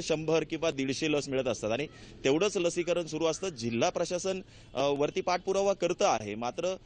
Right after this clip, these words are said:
लसीचा पुरवठा जो आहे तो कमी असल्यानं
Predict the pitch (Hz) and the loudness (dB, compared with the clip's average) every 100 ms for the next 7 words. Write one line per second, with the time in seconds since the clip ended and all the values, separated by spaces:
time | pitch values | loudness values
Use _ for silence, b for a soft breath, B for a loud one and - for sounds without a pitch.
0 | b - 104 117 214 220 220 165 156 151 | b -8 -2 -2 -2 -2 -2 2 2 2
1 | 147 131 123 110 156 190 175 202 196 190 | 0 2 0 0 -2 0 0 0 -2 -2
2 | 202 | -4